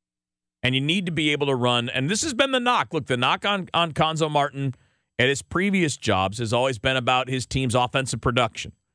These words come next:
and the offensive system that they run. You know, they've always been a tough team. His teams have always been tough when they're at their best. They're difficult defensive teams to play against, I mean.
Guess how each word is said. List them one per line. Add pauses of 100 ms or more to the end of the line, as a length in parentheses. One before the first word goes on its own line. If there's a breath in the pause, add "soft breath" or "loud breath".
(380)
and
the
offensive
system
that
they
run. (1080)
You
know,
they've
always
been
a
tough
team.
His
teams
have
always
been
tough (520)
when
they're
at
their
best.
They're
difficult
defensive
teams (1300)
to
play
against,
I
mean.